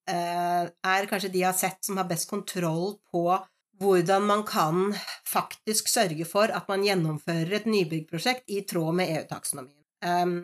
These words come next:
jeg tr-, jeg er usikker på om de er helt i mål enda, men de og Norsk Eiendom sammen har sett ganske detaljert på det og gått grundig til verks, eh, og gått mye mer i dybden enn det egentlig, ehm, man som,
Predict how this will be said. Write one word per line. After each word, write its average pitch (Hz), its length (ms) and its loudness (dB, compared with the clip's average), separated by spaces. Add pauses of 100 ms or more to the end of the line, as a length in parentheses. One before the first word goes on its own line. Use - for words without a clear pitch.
jeg 185 240 -6
tr-, 214 240 -8
jeg 214 140 -2
er 214 180 -14
usikker 196 320 -2
på - 80 -12
om 208 60 -4
de 233 60 2
er 220 100 0
helt 175 180 -2
i 202 60 -4
mål 160 260 -2
enda, 160 240 -2
men 226 140 -2
de 214 180 -4
og 214 300 -2
Norsk 196 260 -6
Eiendom 180 320 0
sammen 208 560 0
har 208 80 -2
sett 196 320 -2
ganske 180 500 -2 (220)
detaljert 180 600 -4
på 185 120 -4
det 247 140 2
og 226 100 -8
gått 185 200 -10
grundig 180 560 0
til - 120 -6
verks, - 360 -2 (520)
eh, 190 220 4
og 202 100 -2
gått 214 160 0
mye 208 240 4
mer 185 160 2
i 185 80 -2
dybden 185 560 0
enn 180 240 -2
det 175 220 4 (580)
egentlig, 180 1200 0
ehm, 170 680 0 (340)
man 175 220 2
som, 185 360 2